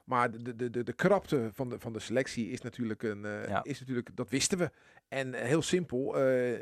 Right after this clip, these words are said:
Speaker 1: we, we mochten dit jaar niet zeggen dat Feyenoord voor de titel ging. Dat doen we ook niet. Dat doet verder helemaal niemand, op de tribune niet.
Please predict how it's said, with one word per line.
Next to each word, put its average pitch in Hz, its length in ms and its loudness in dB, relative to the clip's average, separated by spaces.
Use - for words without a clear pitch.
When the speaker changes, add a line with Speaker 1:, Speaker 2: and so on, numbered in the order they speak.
Speaker 1:
we, 117 540 -6
we 139 120 4
mochten 151 360 2
dit 139 160 2
jaar 127 180 4
niet 147 180 -2
zeggen 127 240 0
dat 123 120 -4
Feyenoord 123 320 -2
voor 127 120 -6
de 98 60 -10
titel - 220 -2
ging. 185 280 -2
Dat 113 140 -2
doen 160 160 2
we 175 80 6
ook 165 140 0
niet. 190 120 -2
Dat 147 100 2
doet 127 160 -2
verder 117 220 2
helemaal 120 220 -2
niemand, 165 320 -2
op 117 100 -12
de - 60 -20
tribune 143 320 -4
niet. 113 220 -6